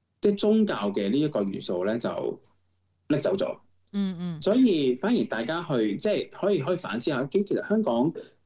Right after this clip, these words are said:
Speaker 1: 誒，一個即係咁中西合璧嘅地方啦，其實反而同志文化好難行得前。
Speaker 2: 係。
Speaker 1: 咁其實除咗政治因素之外，我覺得宗教文化係一個好大嘅因素嚟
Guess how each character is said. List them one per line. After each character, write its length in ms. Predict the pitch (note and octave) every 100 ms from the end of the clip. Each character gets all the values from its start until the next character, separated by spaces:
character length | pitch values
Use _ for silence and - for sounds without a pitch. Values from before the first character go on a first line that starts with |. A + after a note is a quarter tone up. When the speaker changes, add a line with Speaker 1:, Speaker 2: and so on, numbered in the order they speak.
| -
Speaker 1:
誒， 200 | A2+ A#2
一 160 | G#3+
個 400 | F#3 A#2+ A2 G#2+ -
即 120 | - G3
係 100 | -
咁 300 | B2 A#2+ B2
中 160 | F3
西 40 | F3
合 120 | D3+
璧 100 | C3+
嘅 80 | C3
地 140 | A2+ G2
方 220 | A2+ G#2+
啦， 200 | G#2+ G#2 G#2
其 80 | G2+
實 300 | A2+ G#2+ G2+ - -
反 140 | - D3+ A#3+
而 220 | G#3 G3+
同 180 | G3+ G3+
志 80 | G3+
文 120 | F#3+
化 80 | G#2
好 160 | - F3+
難 160 | C#3+
行 140 | - F2+
得 100 | C3+
前。 300 | - - - - D3+ - _ _
Speaker 2:
係。 160 | - A#2
Speaker 1:
咁 420 | C3 G#3 A#3 -
其 140 | -
實 120 | G#3 B2
除 140 | G#2+
咗 140 | A#2
政 180 | E3+ B2+
治 80 | A#2
因 80 | C3
素 140 | B2
之 120 | G2+
外， 60 | B2
我 60 | A#2
覺 40 | C#3+
得 60 |
宗 240 | - E3+ E3
教 80 |
文 100 | A#2
化 240 | F2 G#2 F#2+
係 40 |
一 20 | A#2+
個 80 |
好 260 | G#2+ - F#2
大 160 | G#2 -
嘅 140 | F#2
因 80 | F#2
素 120 | -
嚟 120 | -